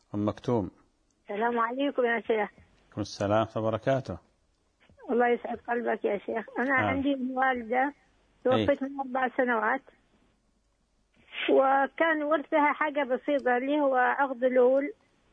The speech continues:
Speaker 2: واثنين بناقر. العقد اللول من أختي اللي بعدي هدية، والبناقر ثنتين مني. ولما أختي واحدة عندي صغيرة أخت،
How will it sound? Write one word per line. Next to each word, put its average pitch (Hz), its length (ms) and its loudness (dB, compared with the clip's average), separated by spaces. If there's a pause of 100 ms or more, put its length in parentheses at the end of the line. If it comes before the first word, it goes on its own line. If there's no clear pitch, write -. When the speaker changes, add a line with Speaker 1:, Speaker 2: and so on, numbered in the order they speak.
Speaker 2:
واثنين 277 480 0
بناقر. 226 480 -2 (220)
العقد 262 380 2
اللول 294 540 4 (220)
من 277 140 0
أختي 277 460 -2 (540)
اللي 247 160 0
بعدي 247 460 -2 (420)
هدية، 254 480 2 (560)
والبناقر 285 800 2
ثنتين 269 680 2
مني. 247 440 -2 (1500)
ولما 277 400 0 (400)
أختي - 260 -2
واحدة 285 320 2
عندي 277 300 -2
صغيرة 262 600 2
أخت، - 140 -6